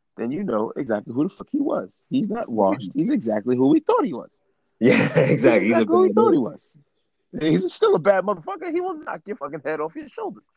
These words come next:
Speaker 1: It's just he has one move. He, uh, yeah, he's got, like, he's like that, that, that center in the, he's N B A with two moves. He's just an all-star 'cause he got two moves. Like, that's it.
Speaker 2: Right. And he refuses to punch still, which is, like, I never thought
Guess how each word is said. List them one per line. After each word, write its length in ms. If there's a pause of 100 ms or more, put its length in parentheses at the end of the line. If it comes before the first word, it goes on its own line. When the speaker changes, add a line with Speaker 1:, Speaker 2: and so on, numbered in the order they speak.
(360)
Speaker 1:
It's 300
just 220 (120)
he 220
has 320
one 500
move. 300 (500)
He, 360 (600)
uh, 40 (100)
yeah, 260 (160)
he's 160
got, 180
like, 200 (100)
he's 200
like 200
that, 220
that, 160 (100)
that 140
center 340
in 80
the, 140 (400)
he's 140
N 120
B 140
A 100
with 140
two 160
moves. 460 (460)
He's 120
just 180
an 60
all-star 440
'cause 140
he 60
got 200
two 120
moves. 320
Like, 180
that's 200
it. 200 (640)
Speaker 2:
Right. 360
And 120
he 80
refuses 520
to 100
punch 300
still, 480
which 180
is, 180
like, 200
I 100
never 260
thought 300